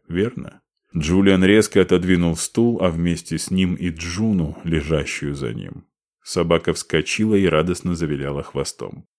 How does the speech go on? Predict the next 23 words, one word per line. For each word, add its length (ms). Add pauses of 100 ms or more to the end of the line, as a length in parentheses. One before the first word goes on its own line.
(120)
«Пошли, 300
Дэви», 420 (300)
сказал 460
он. 240 (280)
«Сегодня 420
я 100
собираюсь 480
заняться 460
лошадьми 500
на 120
конюшне. 600 (280)
Ты 160
можешь 340
пойти 280
со 180
мной, 300
если 320
хочешь. 520 (320)
Конечно, 420
если 220
мама 260
не 100
против». 480